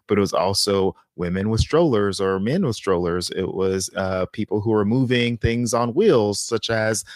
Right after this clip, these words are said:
uh, delivery men, et cetera, right? Like, anybody who had additional things that they were pushing or carrying actually made it easier or made it easier for them, so they benefited.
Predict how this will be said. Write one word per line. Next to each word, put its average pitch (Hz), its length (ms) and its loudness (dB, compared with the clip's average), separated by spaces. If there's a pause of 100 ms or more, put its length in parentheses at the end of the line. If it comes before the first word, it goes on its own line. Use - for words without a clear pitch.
(140)
uh, 110 140 0
delivery 131 420 2
men, 95 320 -2
et 82 100 -4
cetera, 92 480 0 (340)
right? 101 420 -2
Like, 98 260 -4 (100)
anybody 123 640 0
who 113 260 -4
had 107 560 -2 (300)
additional 104 720 -2
things 104 420 -4
that 101 140 -6
they 101 80 -2
were 92 160 -2
pushing 107 440 -4
or 90 80 -4
carrying 113 680 -4 (560)
actually 113 300 -2
made 104 240 0
it 92 100 -6
easier 104 540 0
or 95 80 -2
made 104 160 -2
it 98 80 -8
easier 104 240 -4
for 92 220 -4
them, 113 280 0
so 101 160 -2
they 104 160 0
benefited. 82 640 -6